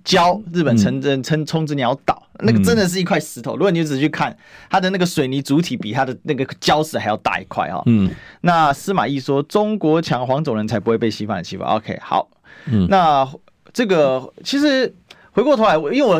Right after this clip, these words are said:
Speaker 1: 很多人说应该要去看这个全文啊，哈，
Speaker 2: 嗯。
Speaker 1: 那我想，呃，我还会再去把这个，因为我早上做了不少搜罗了，哈，但是目前看起来，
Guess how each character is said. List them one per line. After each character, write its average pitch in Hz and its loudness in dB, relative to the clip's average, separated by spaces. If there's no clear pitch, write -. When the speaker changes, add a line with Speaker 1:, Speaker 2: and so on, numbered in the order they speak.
Speaker 1:
很 135 -4
多 190 2
人 147 0
说 165 -2
应 170 -2
该 156 2
要 156 2
去 151 -6
看 135 -4
这 117 -4
个 107 -2
全 - -6
文 80 0
啊， - -10
哈， 87 -8
Speaker 2:
嗯。 - -10
Speaker 1:
那 - 2
我 135 0
想， 131 -2
呃， 95 -4
我 98 -6
还 113 0
会 147 2
再 143 -2
去 127 -4
把 87 -2
这 107 -6
个， - -4
因 151 -2
为 185 4
我 175 2
早 139 2
上 160 0
做 170 0
了 135 2
不 131 -6
少 104 -4
搜 117 -4
罗 107 -6
了， - -4
哈， - -18
但 127 0
是 123 0
目 156 0
前 113 -2
看 117 -4
起 - -8
来， 78 -4